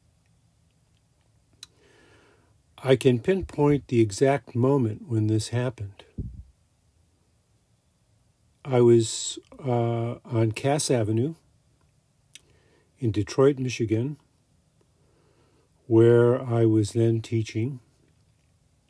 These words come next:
for Wayne State University.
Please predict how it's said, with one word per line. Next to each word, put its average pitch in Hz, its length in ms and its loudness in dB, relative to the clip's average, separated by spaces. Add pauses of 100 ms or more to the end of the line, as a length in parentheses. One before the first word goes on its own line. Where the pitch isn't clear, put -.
(720)
for 110 200 0
Wayne 107 200 2
State 113 280 -2
University. 107 800 -2